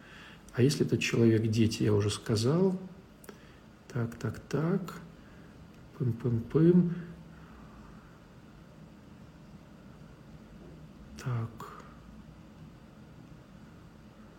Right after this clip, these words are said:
Вы че-то тут, друзья, спорите тут между собой. А, тут есть, похоже, несколько движух. Вот, я тут че-то рассказываю.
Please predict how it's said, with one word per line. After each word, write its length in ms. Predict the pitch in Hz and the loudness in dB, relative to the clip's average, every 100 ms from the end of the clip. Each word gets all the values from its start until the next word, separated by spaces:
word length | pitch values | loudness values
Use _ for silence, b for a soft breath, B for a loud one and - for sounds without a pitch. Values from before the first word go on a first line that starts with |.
| - - - - - - B B B B - | -20 -20 -20 -18 -18 -18 B B B B 2
Вы 180 | 127 117 | 4 4
че-то 300 | - 131 127 | 2 -2 -2
тут, 160 | 123 | -2
друзья, 360 | 113 117 113 113 | 0 2 4 4
спорите 500 | - - 127 127 - | 2 2 4 4 -2
тут 180 | 123 - | -4 0
между 300 | 117 117 113 | 0 0 -4
собой. 540 | - 127 113 110 110 - B B B B B - - 147 | -4 -2 0 0 -2 -8 B B B B B -20 -12 -4
А, 520 | 113 110 110 110 110 107 - | 0 0 0 0 -2 -4 -6
тут 120 | - | -2
есть, 240 | 123 113 - - | 2 2 -2 -4
похоже, 380 | 123 - 113 110 | -4 0 2 4
несколько 420 | 117 - 113 113 | 4 4 0 2
движух. 640 | 113 113 123 117 98 - - B B B B B - - | 4 8 10 8 4 0 -12 B B B B B -14 -4
Вот, 560 | 131 117 110 110 107 | 0 2 2 0 0
я 80 | 120 | 0
тут 160 | 113 117 | 0 -2
че-то 280 | - 117 117 | -2 0 2
рассказываю. 880 | 117 - - 135 131 117 113 110 | 2 0 0 2 2 2 2 0